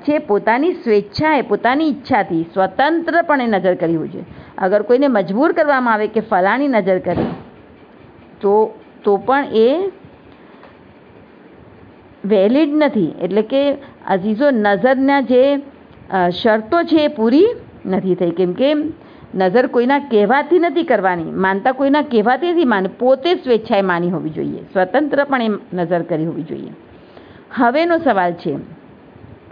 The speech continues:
કે અગર કોઈ બેઇખ્તિયારીની હાલતમાં અથવા ગુસ્સામાં નજર કરે તો શું એ ન-, એ માનતા સહી છે? એ નજર સહી છે? જવાબ છે કે ના.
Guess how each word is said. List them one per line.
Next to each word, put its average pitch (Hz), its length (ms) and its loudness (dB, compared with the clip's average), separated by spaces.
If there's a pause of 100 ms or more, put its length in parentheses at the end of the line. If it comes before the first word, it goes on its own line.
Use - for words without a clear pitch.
(100)
કે 226 100 0
અગર 233 240 0
કોઈ 262 460 0 (300)
બેઇખ્તિયારીની 233 960 2
હાલતમાં 190 520 0
અથવા 226 240 0
ગુસ્સામાં 254 760 0
નજર 190 320 0
કરે 170 260 -6 (560)
તો 202 100 0
શું 247 200 -4
એ 226 100 4
ન-, 185 120 -2 (220)
એ 214 220 4
માનતા 185 600 -2
સહી 226 380 0
છે? 330 200 0 (840)
એ 202 100 2
નજર 190 400 0 (100)
સહી 254 260 2
છે? 302 240 -2
જવાબ 165 320 -2
છે - 180 -10
કે 190 160 -4
ના. 170 460 -4